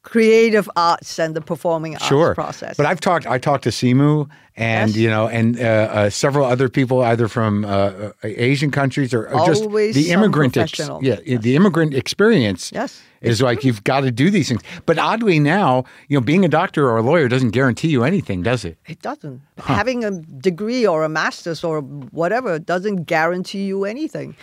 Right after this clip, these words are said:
Speaker 1: And I think nowadays, parents have stepped back a bit,
Speaker 2: Yeah.
Speaker 1: dialed back
Speaker 2: Yeah.
Speaker 1: a bit more.
Speaker 2: Yeah.
Speaker 1: Because they also see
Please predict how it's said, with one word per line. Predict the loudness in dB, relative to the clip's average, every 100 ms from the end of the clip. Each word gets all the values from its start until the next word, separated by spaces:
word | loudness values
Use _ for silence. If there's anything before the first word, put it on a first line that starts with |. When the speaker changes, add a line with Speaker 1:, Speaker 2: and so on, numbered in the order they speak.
| -20 -10
Speaker 1:
And | -4 -2
I | -2
think | -4 -6
nowadays, | -6 -6 -4 -6 -6 -8 -12 -20 _ _ _ _
parents | -4 -4 -4
have | -10
stepped | -12 -8 -6 -6 -8
back | -8 -8 -10 _ _
a | -12
bit, | -2
Speaker 2:
Yeah. | 0 2 2
Speaker 1:
dialed | 2 2 0 -6 -6
back | -4 -4 0
Speaker 2:
Yeah. | 0 2 -2
Speaker 1:
a |
bit | -6 -8
more. | -8 -8 -8 -2
Speaker 2:
Yeah. | 0 0
Speaker 1:
Because | -2 -4 0
they | 0
also | 0 -4 -8
see | -8 -6 -4 -6